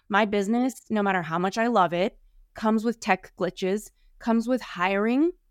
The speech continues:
often, but not the case, but sometimes firing, which I really don't like. And we need to be willing to do it. And I, as I mentioned, there's three li-, lily pads, right? So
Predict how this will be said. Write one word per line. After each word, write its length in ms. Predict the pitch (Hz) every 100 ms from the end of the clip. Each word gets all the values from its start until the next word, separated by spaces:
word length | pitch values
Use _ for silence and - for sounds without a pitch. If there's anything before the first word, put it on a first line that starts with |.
| _ _ -
often, 400 | 208 202 240 233
but 220 | 190 - -
not 320 | 196 180 -
the 60 | 202
case, 340 | 185 190 -
but 160 | 185 175
sometimes 380 | 190 220 233
firing, 500 | - 156 160 190 233 -
which 180 | -
I 120 | 160 - -
really 260 | 185 185
don't 200 | 185 180
like. 320 | 180 185 233 _ _ _ _ _
And 300 | 226 220 214
we 120 | 196 214
need 180 | 202
to 60 | 196
be 80 | 208
willing 220 | 196 190
to 60 | 185
do 140 | 247
it. 100 | 185
And 80 | 202
I, 100 | 196
as 180 | 208 214
I 60 | 214
mentioned, 340 | 196 214 185
there's 140 | 170 -
three 160 | 220
li-, 200 | 214 185 -
lily 260 | 208 220 190
pads, 340 | 190 151 -
right? 200 | 175 196
So 280 | - 190